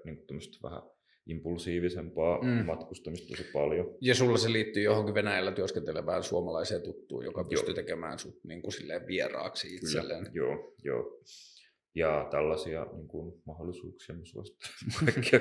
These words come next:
Speaker 1: käyttämään, jos suinkaan niinku, suinkaan löytyy. Ja, ja tästä päästään myös niinku vielä, vielä taka-, takas tuohon niinku,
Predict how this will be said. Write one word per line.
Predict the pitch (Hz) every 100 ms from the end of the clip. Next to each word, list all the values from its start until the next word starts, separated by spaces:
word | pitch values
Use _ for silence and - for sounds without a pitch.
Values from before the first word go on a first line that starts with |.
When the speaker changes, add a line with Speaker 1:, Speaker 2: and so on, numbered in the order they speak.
| -
Speaker 1:
käyttämään, | 117 104 - 95 87 80
jos | 82 -
suinkaan | 92 87 87 80
niinku, | 76 - - - - - - -
suinkaan | - 90 87 82 78 78 -
löytyy. | 82 78 78 76 78 76 -
Ja, | - 71 - - -
ja | 80
tästä | 82 76 -
päästään | 85 85 - 82
myös | 85 85 87
niinku | 87 85
vielä, | 92 92 90 -
vielä | 92 90 87
taka-, | 90 87 -
takas | 92 87 -
tuohon | 85 87
niinku, | 90 -